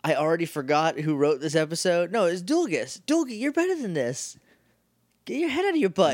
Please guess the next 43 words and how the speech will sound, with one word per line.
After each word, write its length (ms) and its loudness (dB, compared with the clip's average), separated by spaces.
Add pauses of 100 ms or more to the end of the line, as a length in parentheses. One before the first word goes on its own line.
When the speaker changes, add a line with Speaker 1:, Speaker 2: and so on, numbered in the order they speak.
Speaker 2:
think 60 2
it 40 6
was 140 2
Speaker 1:
Dulgus. 280 0
Speaker 2:
a, 40 2
it 320 -12
was 140 -4
a 80 -2
ghost, 640 -4 (680)
a 60 -10
ghost 340 -2
Douglas. 680 -2 (360)
Speaker 1:
He 140 -2
wrote 280 2
an 100 0
episode, 460 2
and 60 -4
they're 120 2
like, 160 0
"We're 160 -4
gonna 180 2
change 400 -2
this, 140 -2
but 160 -4
keep 200 -4
your 140 -2
name 260 0
on 220 0
it, 80 0
and 80 -2
it's 140 -10
gonna 160 -2
be 100 -4
bad 460 0
this 200 -2
time." 300 0
Speaker 2:
<laughs> 1120 0
Speaker 1:
He's 160 -10
like, 140 -4
"I 80 -4
can't 280 -2
stop 360 -6
you." 160 -10